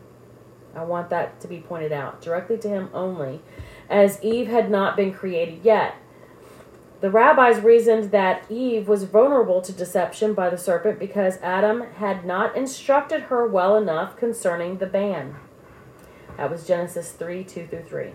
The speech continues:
<clears throat> Might lend support to this theory because it records Eve misquoting the original ban when speaking to the serpent. So you can find those, th-, that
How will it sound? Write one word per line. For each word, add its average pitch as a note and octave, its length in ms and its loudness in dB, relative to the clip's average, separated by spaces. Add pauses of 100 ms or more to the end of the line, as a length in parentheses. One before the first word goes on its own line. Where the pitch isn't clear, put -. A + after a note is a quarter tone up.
(440)
<clears throat> C4 380 4
Might A3+ 320 6
lend A#3 220 8
support A#3+ 360 4
to A3 80 -6
this B3+ 200 0
theory G3+ 460 2
because G#3+ 480 2
it G#3 140 0
records C4 600 4
Eve A3 360 -4
misquoting G#3 760 0
the F#3+ 120 -4
original A3+ 480 0
ban F3 500 -2 (400)
when F3 200 -2
speaking G3 500 -6
to F3+ 140 -8
the D#3+ 100 -6
serpent. - 560 -12 (560)
So G3+ 140 -2
you F#3+ 100 0
can F#3+ 320 0
find A3 420 2
those, G#3 500 4 (200)
th-, F3+ 120 -14 (200)
that F#3+ 460 0